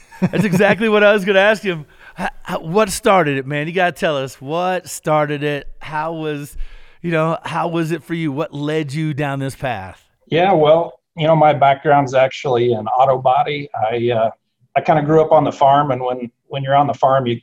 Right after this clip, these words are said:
Speaker 3: you learn to do whatever you need to do. You, you learn a lot of different things, and, and, uh, you know, we rebuilt cars, and we're always playing around with hot rods and things like that. So when I got out of,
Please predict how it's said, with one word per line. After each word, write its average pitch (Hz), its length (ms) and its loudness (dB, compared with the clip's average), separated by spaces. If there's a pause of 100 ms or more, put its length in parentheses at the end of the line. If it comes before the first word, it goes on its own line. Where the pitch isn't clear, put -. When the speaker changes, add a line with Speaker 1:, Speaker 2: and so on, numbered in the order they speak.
Speaker 3:
you 120 140 -4
learn 135 220 -2
to 113 60 -6
do 127 220 -6
whatever 127 360 -6
you 131 120 -8
need 135 200 -10
to 113 60 -6
do. 120 360 -4
You, 113 140 -12 (140)
you 127 160 -8
learn 147 180 0
a 139 60 2
lot 147 160 4
of 139 80 -6
different 147 320 -4
things, 120 320 0
and, 113 240 -4 (460)
and, 123 280 0
uh, 110 280 2 (300)
you 135 120 -6
know, 123 120 0
we 143 180 0
rebuilt 131 480 -2
cars, 123 420 0
and 107 180 -6
we're 113 140 0
always 120 260 -2
playing 117 320 -2
around 113 280 0
with 107 100 -4
hot 117 240 2
rods 113 300 2
and 110 140 -8
things 123 240 -4
like 110 260 0
that. 113 280 4
So 110 380 -2 (500)
when 139 140 0
I 170 100 4
got 165 140 4
out 160 140 6
of, 123 240 4